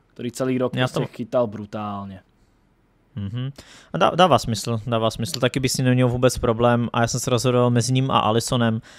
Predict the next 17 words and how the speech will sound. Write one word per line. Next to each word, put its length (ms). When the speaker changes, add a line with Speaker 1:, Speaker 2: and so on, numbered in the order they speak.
Speaker 2:
Nakonec 340
jsem 120
vybral 240
Alissona. 400
Speaker 1:
Mhm. 340
U 80
mě 120
to 80
je 80
tiež 220
takto, 260
že 160
tieto 280
dve 300
mená 260
prostě 320
rozhodujú. 520